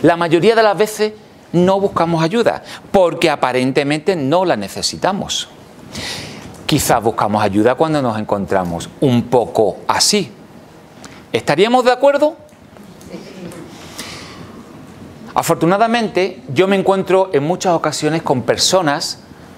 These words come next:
que les va bien y que siguen pensando en ir mejor. Y me alegro mucho por eso, son las menos. La cuestión es, ¿por qué no podemos trabajar para que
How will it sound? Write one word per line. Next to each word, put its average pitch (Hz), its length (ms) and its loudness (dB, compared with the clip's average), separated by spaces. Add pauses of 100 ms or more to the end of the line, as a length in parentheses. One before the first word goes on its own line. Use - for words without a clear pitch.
(1160)
que 143 160 4
les 127 180 2
va 180 100 4
bien 196 340 0 (380)
y 156 120 2
que 151 140 2
siguen 202 300 2
pensando 190 400 2
en 180 60 2
ir 180 100 2
mejor. 170 420 0 (1500)
Y 170 100 2
me 160 140 2
alegro 170 320 2
mucho 127 320 0
por 101 160 0
eso, 87 260 -4
son 160 200 0
las 165 100 0
menos. 147 480 -2 (1080)
La 127 140 4
cuestión 139 340 2
es, 120 60 -4
¿por 123 260 0
qué 180 120 2
no 208 120 2
podemos 180 380 2
trabajar 175 520 0 (380)
para 147 220 2
que 151 280 0